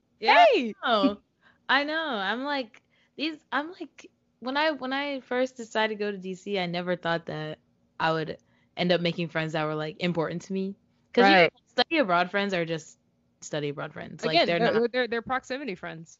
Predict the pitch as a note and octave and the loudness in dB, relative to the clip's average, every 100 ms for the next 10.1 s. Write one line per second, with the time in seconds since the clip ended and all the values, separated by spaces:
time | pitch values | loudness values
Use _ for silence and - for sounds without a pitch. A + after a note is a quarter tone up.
0 | - A3+ G3+ E3+ F3 G3 G3+ E3+ F3 F#3+ | -4 0 2 2 0 -2 -2 -8 -6 -6
1 | G3 F#3+ - F3+ F#3 F#3 F3+ E3+ E3 F3 | -8 -10 -4 -2 -2 -4 -8 -10 -10 -10
2 | D3+ D#3 D3+ D3 _ _ _ _ E3 C#3+ | -10 -10 -10 -14 _ _ _ _ -6 -4
3 | D#3 E3 _ _ E3 D#3+ D#3 D#3+ D#3 D3+ | -4 -8 _ _ -8 -8 -8 -10 -6 -6
4 | D#3 D3+ D#3 D#3 D#3 D3+ D#3 D#3 D3 D3 | -6 -8 -10 -8 -10 -8 -8 -8 -8 -8
5 | F#3 _ _ _ _ _ - F#3+ F#3 F3+ | -10 _ _ _ _ _ -2 2 4 4
6 | F3+ F3 - _ C4 C4 - _ _ _ | 2 2 -2 _ 2 2 -2 _ _ _
7 | - D#4 E4+ D#4 - _ B3 D#4 D#4+ C#4 | -2 -2 -2 -8 -14 _ -2 0 -2 0
8 | D#4+ D#4+ E4+ G3 F3+ F#3 A#3 A#3+ A#3+ A#3 | -2 0 0 0 -2 -2 -2 0 0 -2
9 | A#3 _ _ - C4 - - _ - C#4+ | -10 _ _ -10 -10 -12 -20 _ -8 -8
10 | F4 | -8